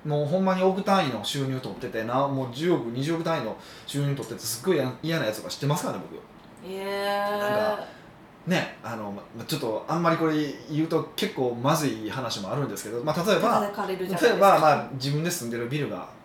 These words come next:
Speaker 1: その人が住んでるビルがあるんですね。まあ、もう言っても大丈夫だと思うんですけど、で、その人の住んでるビルね、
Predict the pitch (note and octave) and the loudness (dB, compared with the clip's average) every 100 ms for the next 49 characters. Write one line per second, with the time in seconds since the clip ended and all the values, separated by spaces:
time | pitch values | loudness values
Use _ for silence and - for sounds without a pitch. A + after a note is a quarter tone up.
0 | - D3 E3+ E3 C#3 B2+ B2 B2+ C#3+ G2+ | -12 -6 -4 -4 -4 -4 0 0 0 -4
1 | - A2 A#2+ G2+ G2+ B2 E3 - - - | -6 -8 -8 -8 -8 -6 -6 -8 -16 -4
2 | C#3 D3+ F3 B2 C#3 A#2+ G2+ A#2 C3 B2 | 0 2 2 2 2 2 -4 -4 -4 -4
3 | F#2+ G2+ B2 B2 E3 F3+ G3 G3 G3 D3+ | -8 -8 -4 -2 0 0 2 2 0 -2
4 | B2 A#2+ A#2+ B2+ A2+ G2 G2 A2+ G3 | -4 -2 -2 -2 -2 -4 -4 -2 -2